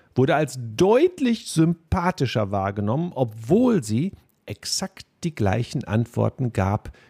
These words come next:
wie die erste. Tja, und warum? Weil wir Menschen keine perfekten Maschinen mögen. Wir mögen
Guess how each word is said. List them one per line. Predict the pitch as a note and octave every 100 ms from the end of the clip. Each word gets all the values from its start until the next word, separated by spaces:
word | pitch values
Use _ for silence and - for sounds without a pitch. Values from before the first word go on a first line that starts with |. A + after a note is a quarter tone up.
| _ _
wie | F#2+ G2 F#2+
die | A2+ -
erste. | G2 F2 - - - - - - _ _ _ -
Tja, | A#2 -
und | A2 G#2
warum? | F#2 G#2 G3 - - - -
Weil | - G2+
wir | A#2+
Menschen | G#2+ A2+ E3 F#3+ - A#3+ A#3+
keine | - - C#3 D#3+ G#3 A3+
perfekten | A3 - C3 A#2+ - D3 - - D#3
Maschinen | C#3+ C#3+ - F#3 G2 E2+
mögen. | D2+ D#2+ F2+
Wir | E2+ C#3+
mögen | D3 C#3 B2+